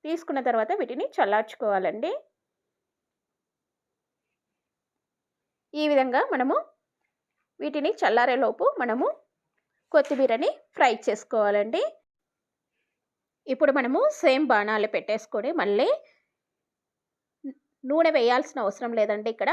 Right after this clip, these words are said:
ఇక్కడ డైరెక్ట్గా మనము ఈ కొత్తిమీర తురుమును నీట్‌గా వేసేసుకొని మీడియం ఫ్లేమ్‌లో మనము వేపుకుంటూ ఉండాలండి. మొత్తం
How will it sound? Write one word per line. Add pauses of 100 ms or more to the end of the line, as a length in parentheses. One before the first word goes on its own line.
(460)
ఇక్కడ
డైరెక్ట్గా
మనము (480)
ఈ
కొత్తిమీర
తురుమును (480)
నీట్‌గా
వేసేసుకొని (1700)
మీడియం
ఫ్లేమ్‌లో
మనము
వేపుకుంటూ
ఉండాలండి. (420)
మొత్తం